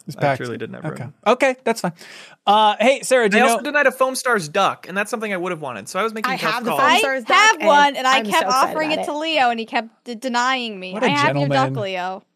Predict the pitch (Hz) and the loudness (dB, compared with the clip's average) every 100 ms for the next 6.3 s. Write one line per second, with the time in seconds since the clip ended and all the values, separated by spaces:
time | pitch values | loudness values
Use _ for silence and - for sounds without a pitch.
0 | _ _ _ _ _ _ _ _ 151 156 | _ _ _ _ _ _ _ _ -10 -4
1 | 156 180 220 240 240 240 180 180 151 143 | 0 2 4 6 6 4 0 -8 -8 -6
2 | 143 170 247 262 262 254 262 247 247 214 | 0 2 2 2 2 2 0 2 2 2
3 | 196 180 185 208 208 202 - 175 156 - | 0 0 0 2 2 2 2 2 2 2
4 | 175 185 180 185 196 190 160 143 151 147 | 0 2 2 2 4 4 2 2 2 2
5 | 160 151 170 151 135 135 143 139 - 139 | 2 2 2 2 2 0 -6 -8 -4 -4
6 | 139 - 143 | -4 -6 -10